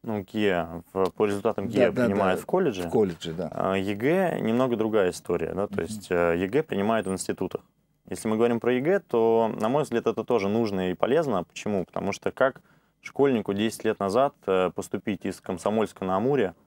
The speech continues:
Speaker 1: в какую-нибудь Бауманку?
Speaker 2: Мгм.
Speaker 1: То есть билет и проживание ему обойдутся, ну, там,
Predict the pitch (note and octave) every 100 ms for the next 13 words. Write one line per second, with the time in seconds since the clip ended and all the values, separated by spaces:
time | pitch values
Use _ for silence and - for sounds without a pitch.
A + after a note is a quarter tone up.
0 | _ _ _ - - - G#2+ F#2 F2 F#2+
1 | F2 E2 - - _ _ - F2+ F#2+ -
2 | _ _ F2 F2 F2 G2 A2+ F2+ - F#2+
3 | - F#2+ B2 E3 D3 G#2 G2 F2+ - _
4 | _ - F#2 F2+ G2+ C3+ - F#2+ F2 F#2
5 | - E2 E2